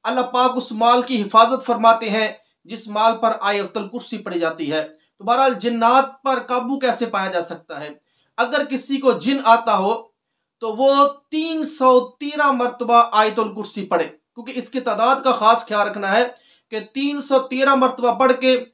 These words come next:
जिस पर जिन आता है उसको फूंक दें या पानी पर दम करके उसके ऊपर छींटे मार दें।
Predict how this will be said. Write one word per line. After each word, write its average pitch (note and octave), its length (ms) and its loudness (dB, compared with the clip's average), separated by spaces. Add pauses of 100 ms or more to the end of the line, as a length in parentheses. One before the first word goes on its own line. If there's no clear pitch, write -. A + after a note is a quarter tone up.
(280)
जिस A#3+ 160 -8
पर A#3+ 200 -2
जिन B3+ 200 -2
आता A#3 300 2
है A#3+ 60 4
उसको A#3+ 380 -2
फूंक C4 240 2
दें B3 280 4 (360)
या A#3+ 280 2
पानी B3+ 640 0 (120)
पर B3+ 220 4
दम C4 220 0
करके B3+ 300 0
उसके B3 280 2
ऊपर A3+ 220 2
छींटे A#3 320 0
मार F3+ 260 2
दें। D3 140 -10